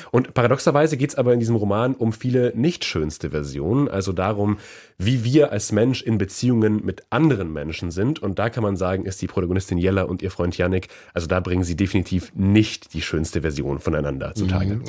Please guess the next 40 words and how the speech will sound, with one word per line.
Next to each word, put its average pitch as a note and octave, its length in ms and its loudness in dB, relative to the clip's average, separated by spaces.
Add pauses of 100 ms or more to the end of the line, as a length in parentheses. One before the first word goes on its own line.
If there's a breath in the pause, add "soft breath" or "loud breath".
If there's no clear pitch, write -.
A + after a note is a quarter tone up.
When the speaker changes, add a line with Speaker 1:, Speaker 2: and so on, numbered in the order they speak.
Speaker 2:
Es A2 100 0
soll D3 400 2
auf A2+ 140 -8
jeden C3 160 0
Fall B2+ 80 4
eine A#2+ 140 4
heftige D#3 440 0
Liebesbeziehung D#3 800 0
zwischen C3+ 320 -2
den C3 160 0
beiden C3 260 2
sein, B2+ 220 0
eine A#2+ 80 0
sehr G#2+ 160 0
leidenschaftliche B2+ 760 -2
zwischen A#2 300 -2
Jella A#2+ 280 2
und A2+ 220 0
Yannick. A2 320 0
Was A#2 140 0
passiert - 320 -2
denn B2+ 120 0
mit G#2 120 -2
den F#2+ 100 -2
beiden F2+ 300 -2
so? F#2 160 -10 (380 loud breath)
Speaker 1:
Ja, B2+ 120 4
es A#2+ 140 2
soll B2 200 4
die A2+ 240 0
Liebe G2 460 4
ihres F2+ 280 -2
Lebens E2 280 -2
schlechthin C3 400 0
werden C3 400 4
und A2 200 -2
es G2+ 140 -4
wird A2+ 160 0
so A#2 140 2
ein A#2 180 2